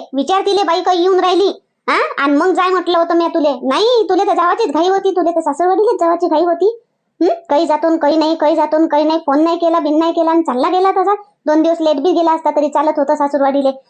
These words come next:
आणि दोन चार दिवस राहिलाही असता तरी चालत होतं. हा,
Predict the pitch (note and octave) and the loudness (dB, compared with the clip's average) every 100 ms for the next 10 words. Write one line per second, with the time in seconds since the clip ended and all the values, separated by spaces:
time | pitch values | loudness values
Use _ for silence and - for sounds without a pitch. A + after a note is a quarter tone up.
0 | - D#4 D#4 D#4 D4+ C#4 D4+ D4 D#4+ G4 | -6 -2 0 0 0 0 0 0 0 2
1 | F#4+ E4 D4 C#4+ C#4 C#4 C#4+ C4+ C4 C4+ | 2 0 -2 -2 0 0 -2 -2 -6 -10
2 | - _ - | -12 _ -6